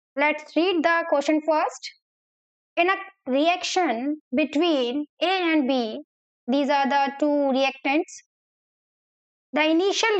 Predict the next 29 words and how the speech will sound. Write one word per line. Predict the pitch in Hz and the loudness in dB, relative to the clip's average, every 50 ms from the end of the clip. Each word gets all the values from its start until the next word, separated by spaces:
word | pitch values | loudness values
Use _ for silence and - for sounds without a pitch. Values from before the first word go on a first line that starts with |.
| 330 330 | 2 2
rate | 330 302 254 254 277 - - - - _ _ _ _ _ _ _ - | 2 2 2 0 -2 -4 -10 -20 -20 _ _ _ _ _ _ _ -2
of | 320 330 330 330 | 0 0 0 2
reaction | 311 302 311 302 302 294 294 - 320 294 285 294 302 302 - _ _ _ _ - | 2 2 2 2 0 -2 -4 -2 -2 0 2 2 0 -2 -6 _ _ _ _ -2
R | - 277 277 285 294 269 | 0 0 2 2 0 0
zero | 285 311 302 427 494 - - _ _ - | 0 0 0 -2 -4 -10 -18 _ _ -4
was | 277 294 294 302 277 240 | -2 0 0 0 0 0
measured | 269 277 285 311 330 302 311 359 370 359 | 0 2 2 2 2 2 2 2 0 0
for | - 330 311 311 277 | 0 0 0 0 0
differential, | 294 277 294 - 302 277 285 285 269 - - 320 285 247 226 233 | 0 -2 -2 0 0 0 0 0 -2 -2 -2 -2 -2 -2 -2 -2
different | 285 294 294 - 311 320 311 311 302 | -2 -2 -2 -2 0 0 0 0 0
initial | 302 294 285 302 302 294 - - 320 294 302 311 | 0 2 2 2 0 0 -2 0 0 0 0 0
concentration | 294 277 262 - 294 277 247 277 269 254 - 285 269 | -2 -2 0 0 -2 -2 0 -2 -2 -2 0 -2 -2
of | 269 262 - - | -2 -4 -6 -4
A | 294 269 269 277 311 311 | -2 0 0 0 0 -2
and | 320 302 294 285 240 | 0 0 0 2 2
B | 254 247 220 220 240 _ - | 0 0 -2 -4 -6 _ -2
as | 269 277 254 220 | 0 0 0 0
given | 269 262 233 247 262 254 | -2 -2 0 0 0 0
below | 233 233 226 233 247 - | 0 0 0 -2 -2 -2
in | - 285 311 339 | -2 0 0 2
the | 339 381 294 | 2 0 0
table. | 294 285 254 226 220 220 214 226 233 - _ _ _ _ _ _ _ _ _ - | 0 0 0 0 0 -2 -4 -4 -6 -16 _ _ _ _ _ _ _ _ _ -4
You | 302 330 311 359 | -2 0 0 2
can | 381 392 381 349 | 2 0 0 0
see | - 392 403 381 | 0 0 0 2
यहाँ | 349 330 330 320 320 | 2 2 2 0 0
पर | 330 330 320 - | 0 -2 -2 -2
A | 269 269 262 | -2 -2 0
का | 302 | 0